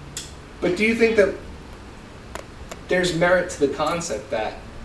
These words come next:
underneath, is that, is that a valid way to view the world?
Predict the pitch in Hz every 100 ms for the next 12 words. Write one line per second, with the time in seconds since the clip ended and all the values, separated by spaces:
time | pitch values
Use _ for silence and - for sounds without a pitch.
0 | - - - - - - - - - -
1 | - - 139 147 143 143 143 143 143 -
2 | - - - - - - - - - -
3 | - - - 233 240 269 269 - 220 240
4 | 262 208 185 208 220 190 202 190 131 151
5 | 185 127 113 156 294